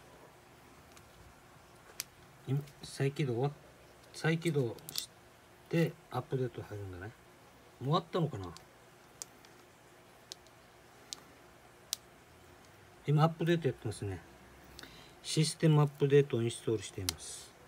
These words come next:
もう十分になるの早いな。今回このアップデートだけで終わりそうだな。「システム、ファイヤー、システムアップデートをインストールしています。」結構早いじゃないか。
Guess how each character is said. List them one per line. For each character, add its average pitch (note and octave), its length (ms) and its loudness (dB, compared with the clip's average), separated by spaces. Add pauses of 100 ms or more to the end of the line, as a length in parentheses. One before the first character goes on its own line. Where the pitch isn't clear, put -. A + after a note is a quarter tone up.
(560)
も F3+ 160 4
う G3+ 60 2
十 F3 100 -2
分 D3+ 160 0
に C3 60 4
な B2 80 2
る A2+ 60 2
の F#2+ 220 -4
早 C#3 160 0
い C#3+ 140 2
な。 A2 80 -2 (1200)
今 G3 160 0
回 D3 160 4
こ C#3+ 120 2
の C3+ 80 4
ア - 20 2
ッ C#3+ 60 2
プ F3+ 140 -2
デ F3+ 140 4
ー - 20 0
ト D3+ 120 2
だ C3+ 80 2
け - 60 2
で - 100 2
終 A#2+ 60 4
わ C3+ 120 6
り C#3 60 4
そ C#3+ 160 2
う A#2+ 80 4
だ G2 80 -4
な。 F#2 180 -8 (1800)
「シ D3+ 160 0
ス - 200 -4
テ E3 120 6
ム、 D#3 220 6 (240)
フ D3+ 80 2
ァ D#3+ 60 8
イ E3+ 100 8
ヤ C3 120 8
ー、 F2+ 80 -4 (220)
シ - 220 -2
ス D3+ 100 -6
テ F3 120 4
ム D3 140 4
ア - 20 4
ッ - 20 2
プ D3 180 -2
デ C#3+ 180 6
ー - 20 4
ト A#2+ 160 0
を A#2 40 2
イ B2+ 60 4
ン C3 60 2
ス - 100 -8
ト B2+ 120 0
ー A#2 40 2
ル G#2+ 60 -2
し - 100 -14
て A2 100 -6
い G2 80 -6
ま E2+ 140 -10
す。」 - 260 -18 (1900)
結 E3+ 140 -12
構 - 80 -2
早 D3 240 6
い C#3+ 80 4
じ C3 60 -2
ゃ A#2+ 40 -2
な G#2 60 -2
い F#2 60 -6
か。 - 180 -12